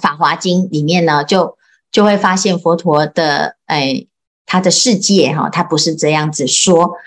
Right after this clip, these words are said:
好，佛陀说哈，哎，所有的法都在讲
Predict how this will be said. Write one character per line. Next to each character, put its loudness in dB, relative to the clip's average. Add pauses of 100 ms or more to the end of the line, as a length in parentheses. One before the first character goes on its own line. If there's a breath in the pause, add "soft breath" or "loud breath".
(260 loud breath)
好， 0
佛 4
陀 4
说 4
哈， 0 (360)
哎， 2
所 2
有 6
的 0
法 -4
都 0
在 2
讲 -2